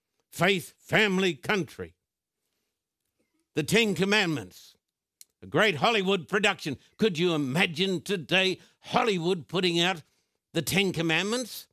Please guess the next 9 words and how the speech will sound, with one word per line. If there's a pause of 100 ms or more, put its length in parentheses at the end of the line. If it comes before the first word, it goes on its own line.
(360)
Who
was
the
great
star
in
the (180)
Ten
Commandments?